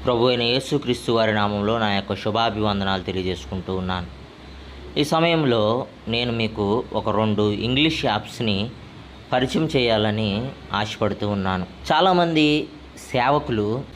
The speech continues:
ఇంగ్లీష్ రాక ఇబ్బందులు పడుతూ ఉన్నారు. తెలుగు బైబిల్ మనం చదివినప్పటికీ కూడా కొన్నిసార్లు ఇంగ్లీష్ బైబిల్ని కూడా చదవాల్సిన అవసరత ఉంది.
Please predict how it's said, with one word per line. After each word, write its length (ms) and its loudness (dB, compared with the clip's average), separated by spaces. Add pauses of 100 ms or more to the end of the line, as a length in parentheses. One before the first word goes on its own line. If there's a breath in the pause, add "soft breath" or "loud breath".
(140)
ఇంగ్లీష్ 360 4 (100)
రాక 220 -2 (600)
ఇబ్బందులు 400 2
పడుతూ 300 0
ఉన్నారు. 240 -4 (360)
తెలుగు 340 6
బైబిల్ 340 4 (120)
మనం 220 -2
చదివినప్పటికీ 640 -2 (120)
కూడా 200 4 (400)
కొన్నిసార్లు 680 4 (580)
ఇంగ్లీష్ 400 4 (120)
బైబిల్ని 420 2 (100)
కూడా 200 4 (160)
చదవాల్సిన 520 2 (120)
అవసరత 360 0 (140)
ఉంది. 220 -2